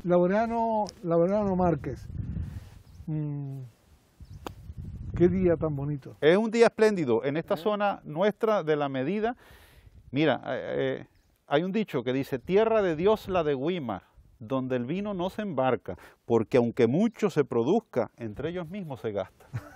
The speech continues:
Speaker 2: <laughs> Nosotros somos un pueblo muy noble.
Speaker 1: Bueno. Eh, mm, por último, yo parezco ya un político. Cuando digo por último, me quedan veinte minutos por
Speaker 2: No,
Speaker 1: delante
Speaker 2: pero, eh,
Speaker 1: to-,
Speaker 2: está
Speaker 1: aún,
Speaker 2: muy
Speaker 1: ¿eh?
Speaker 2: bi-, está muy bien,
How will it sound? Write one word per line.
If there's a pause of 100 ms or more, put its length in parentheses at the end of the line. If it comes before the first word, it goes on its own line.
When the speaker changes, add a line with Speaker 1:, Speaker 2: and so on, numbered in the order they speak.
(160)
Speaker 2:
<laughs>
Nosotros
somos
un
pueblo
muy
noble. (400)
Speaker 1:
Bueno. (260)
Eh, (420)
mm, (1120)
por
último, (1400)
yo
parezco
ya
un
político.
Cuando
digo
por
último,
me
quedan
veinte
minutos
por
Speaker 2:
No,
Speaker 1:
delante (180)
Speaker 2:
pero,
eh,
Speaker 1:
to-,
Speaker 2:
está
Speaker 1:
aún,
Speaker 2:
muy
Speaker 1:
¿eh?
Speaker 2:
bi-,
está
muy
bien,